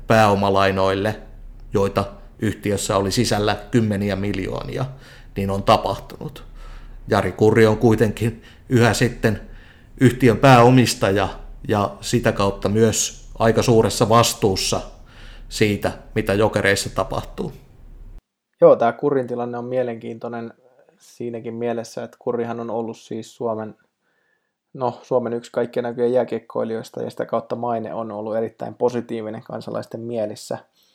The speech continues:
Speaker 2: niin se, että musta tuntuu ainakin, ja mitä on, on piirini tai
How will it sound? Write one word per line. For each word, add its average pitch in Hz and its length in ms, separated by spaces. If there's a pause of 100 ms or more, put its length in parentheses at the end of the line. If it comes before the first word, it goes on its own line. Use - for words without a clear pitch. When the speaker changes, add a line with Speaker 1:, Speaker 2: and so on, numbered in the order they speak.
(380)
Speaker 2:
niin 107 340 (880)
se, 113 240
että 107 340 (1400)
musta 147 420
tuntuu 110 380
ainakin, 110 320
ja 110 60
mitä 110 280
on, 110 320
on 113 280 (920)
piirini 120 580
tai 120 180